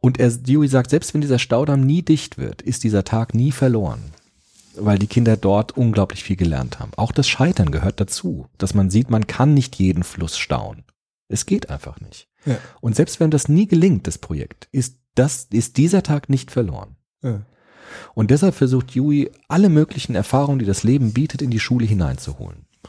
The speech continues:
Speaker 1: Dass der Ort Schule ein Lernort wird und ein Lebensort, in den das Leben in die Schule kommt. Und deshalb sagt er einerseits, wir brauchen eine Lernumwelt und wir müssen Projektarbeit machen, die Schüler mitgestalten, auch mitbeschließen,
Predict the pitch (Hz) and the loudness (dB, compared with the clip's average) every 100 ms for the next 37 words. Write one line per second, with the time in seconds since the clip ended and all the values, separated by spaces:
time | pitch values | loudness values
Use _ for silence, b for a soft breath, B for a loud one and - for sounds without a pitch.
0 | _ 95 - - - 76 98 185 - - | _ -4 0 0 0 0 0 0 -4 -2
1 | 127 170 123 104 98 101 117 - 98 98 | 0 2 2 2 4 4 2 0 -6 -6
2 | - 127 110 104 110 131 208 147 - - | -2 -2 -2 2 2 2 0 -2 -8 -12
3 | - - 85 87 101 95 - 95 139 139 | -18 -8 -2 0 2 0 0 2 0 -2
4 | - 135 131 120 135 135 - 64 60 - | -2 0 0 -4 -6 -8 -8 -14 -18 -20
5 | _ _ B B B B B B 123 110 | _ _ B B B B B B 0 4
6 | 120 131 156 - 95 - 131 - 101 120 | 4 2 0 0 -2 -2 -6 -4 -2 0
7 | 127 139 190 - 113 95 95 80 71 67 | 0 -2 -2 -4 0 -2 0 0 0 -2
8 | 78 90 92 226 - - _ _ _ _ | -4 -2 0 -2 -4 -16 _ _ _ _
9 | _ _ - - 123 113 110 113 - 95 | _ _ -4 2 4 4 2 -2 0 0
10 | 85 - - 76 76 - - 60 - 226 | -2 -8 -14 -10 -8 -10 -12 -14 -12 -14
11 | - B B B B - 104 - 143 147 | -16 B B B B -4 -2 2 4 6
12 | 139 139 - _ - - 67 - 147 196 | 4 2 -8 _ -4 -2 -4 -4 -8 -8
13 | 101 110 - - - 90 107 160 | -4 -4 -2 -6 -4 -2 -2 -2